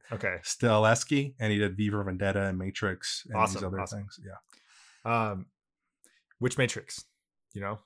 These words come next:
Speaker 1: 'Cause I
Speaker 2: Uh,
Speaker 1: think
Speaker 2: the,
Speaker 1: John Woo was the
Speaker 2: uh,
Speaker 1: first one.
Speaker 2: he's in The Matrix Revisited, which is, uh, I think a documentary. So I think he's
Speaker 1: Okay.
Speaker 2: literally just a, uh,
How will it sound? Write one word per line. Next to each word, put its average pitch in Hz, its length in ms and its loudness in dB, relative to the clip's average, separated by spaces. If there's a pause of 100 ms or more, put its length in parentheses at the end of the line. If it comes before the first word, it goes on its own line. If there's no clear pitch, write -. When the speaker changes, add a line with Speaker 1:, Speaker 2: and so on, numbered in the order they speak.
(560)
Speaker 1:
'Cause 110 80 2
I 117 60 10
Speaker 2:
Uh, 117 40 8
Speaker 1:
think 135 160 6
Speaker 2:
the, 113 60 0
Speaker 1:
John 120 180 6
Woo 117 60 0
was 98 260 6
the 98 60 2
Speaker 2:
uh, 98 100 2
Speaker 1:
first 98 220 -6
one. 98 240 -12 (960)
Speaker 2:
he's 135 260 4
in 156 180 10
The 127 60 8
Matrix 127 480 6
Revisited, 104 680 2
which 101 180 -4
is, 101 160 0
uh, 95 320 0 (220)
I 107 60 -2
think 107 200 2
a 101 60 -2
documentary. 104 800 2 (360)
So - 140 2
I 101 80 6
think 107 180 2
he's 107 160 0
Speaker 1:
Okay. 104 80 2
Speaker 2:
literally 95 280 0
just 95 280 -2
a, 90 240 -4
uh, 87 180 -14